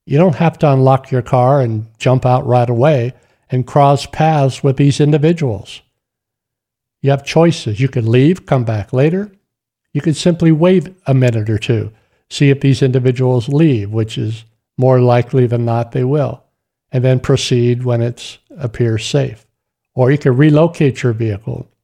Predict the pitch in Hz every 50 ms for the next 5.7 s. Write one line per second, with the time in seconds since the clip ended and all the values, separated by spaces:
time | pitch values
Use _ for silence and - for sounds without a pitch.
0 | _ _ _ _ _ _ _ _ - - 127 117 123 127 117 139 135 127 127 127
1 | 135 143 143 139 131 - 135 123 117 110 - 123 113 110 113 110 107 113 113 117
2 | 123 120 117 123 156 135 117 110 113 - 135 123 - 135 120 113 - - 127 117
3 | 110 110 104 - - 123 120 127 - 131 123 120 123 127 120 123 127 135 131 135
4 | 131 127 127 - - 135 127 120 123 - - 143 135 - 139 127 123 127 135 139
5 | 131 - 131 113 107 104 - - 113 110 107 - -